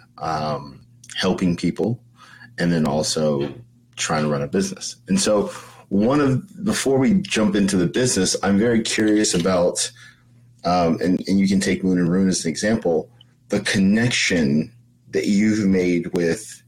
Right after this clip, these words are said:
your spirituality and your practices and your brand and your business and, and, and how that influences y-, your strategy and how you approach it. Uh, I'm just curious on kind of how you thought through that.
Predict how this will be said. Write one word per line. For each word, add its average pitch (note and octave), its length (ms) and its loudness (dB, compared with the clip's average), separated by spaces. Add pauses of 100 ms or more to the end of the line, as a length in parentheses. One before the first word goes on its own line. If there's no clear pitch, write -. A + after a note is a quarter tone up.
(120)
your G2 220 2
spirituality D2+ 1120 -2 (360)
and D#2+ 120 2
your F#2 240 2
practices D2 920 -4 (440)
and G2 380 2
your F2 220 2
brand E2 480 0
and D#2+ 200 -6
your D2+ 260 -4 (100)
business - 580 -4
and, D2+ 300 -2
and, E2 200 -2 (360)
and E2+ 280 0 (120)
how G#2 340 0
that G#2 300 2
influences F#2 720 0
y-, - 100 -16 (140)
your D#2+ 180 -4
strategy G#2 840 0
and - 100 -2
how E2+ 140 -4
you D#2 240 -2
approach - 440 -2
it. - 120 -8 (400)
Uh, - 120 -4
I'm F#2+ 140 0
just G2 220 0
curious F#2+ 400 0
on D#2+ 400 0 (560)
kind F2+ 160 0
of E2+ 80 -4
how F2+ 180 0
you F2 300 2
thought - 320 -4
through B1+ 140 -8
that. - 240 -16